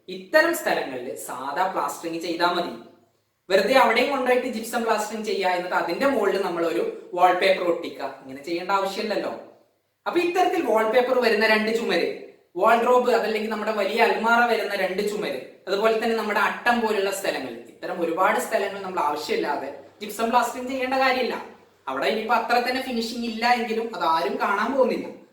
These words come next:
അത് സാധാ പ്ലാസ്റ്ററിങ് ചെയ്ത ശേഷം വൈറ്റ് വാഷ് ചെയ്ത്, ചെയ്ത് കഴിഞ്ഞാൽ നമുക്ക് അവിടെ ഒരുപാട് കോസ്റ്റ് കുറക്കാൻ പറ്റും. പക്ഷെ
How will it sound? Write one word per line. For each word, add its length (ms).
അത് 120
സാധാ 380
പ്ലാസ്റ്ററിങ് 400
ചെയ്ത 260
ശേഷം 380
വൈറ്റ് 240
വാഷ് 200
ചെയ്ത്, 460
ചെയ്ത് 320
കഴിഞ്ഞാൽ 560
നമുക്ക് 200
അവിടെ 140
ഒരുപാട് 340
കോസ്റ്റ് 380
കുറക്കാൻ 340
പറ്റും. 220
പക്ഷെ 220